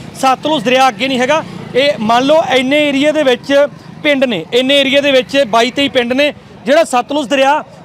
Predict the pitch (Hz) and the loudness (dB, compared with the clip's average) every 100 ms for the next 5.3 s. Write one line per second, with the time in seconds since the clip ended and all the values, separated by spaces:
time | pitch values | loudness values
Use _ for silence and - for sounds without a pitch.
0 | - 311 302 262 262 311 302 262 302 285 | -2 -2 2 0 0 0 0 0 0 0
1 | 247 190 170 131 - - - 226 277 294 | 0 -2 -2 -6 -10 -20 -4 0 0 0
2 | 277 285 285 285 262 240 277 269 240 254 | -2 0 0 2 0 2 0 0 -2 0
3 | 262 214 240 240 247 - - 240 240 302 | -2 0 2 2 -2 -16 -4 -2 0 0
4 | 294 254 - 240 262 240 240 196 214 196 | 2 -2 -2 -2 0 0 -2 -2 -2 0
5 | 185 175 160 | -2 -2 -4